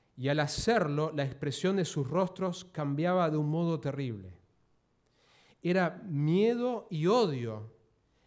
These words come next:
excepto que en los rostros de las bestias parlantes el miedo y el odio duraba únicamente una fracción de segundo. Se advertía que repentinamente algunas dejaban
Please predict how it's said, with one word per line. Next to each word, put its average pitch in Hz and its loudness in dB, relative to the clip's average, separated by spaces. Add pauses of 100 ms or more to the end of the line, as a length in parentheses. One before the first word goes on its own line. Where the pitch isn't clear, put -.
excepto 180 -2
que 151 -2
en 143 0
los 139 0
rostros 202 -2
de 139 -4
las 135 -4
bestias 185 -4 (720)
parlantes 175 -2
el 127 -6
miedo 170 2
y 135 -2
el 139 0
odio 170 2
duraba 151 0
únicamente 151 -2
una 135 -4
fracción 135 -6
de 143 -4
segundo. 120 -6 (1120)
Se - -10
advertía 175 0
que 143 -6
repentinamente 165 -4
algunas 139 -2
dejaban 151 0